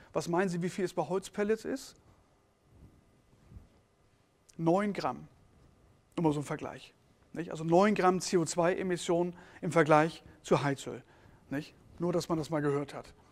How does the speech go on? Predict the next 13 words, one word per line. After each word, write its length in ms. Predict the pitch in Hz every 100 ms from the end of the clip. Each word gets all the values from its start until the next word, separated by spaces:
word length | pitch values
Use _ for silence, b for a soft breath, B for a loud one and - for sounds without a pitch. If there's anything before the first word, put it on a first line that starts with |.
| b b b b -
Vielleicht 140 | 160
ist 80 | 143
das 100 | 147
ja 60 |
auch 120 | 165 139
ein 80 |
Thema, 260 | 123 156 143
einfach 200 | 143 151
mal 100 | 147
die 120 | 147
Heizung 260 | 151 - -
auszutauschen. 580 | - - - - - - - - - - B B B B
Gut, 300 | - 247 -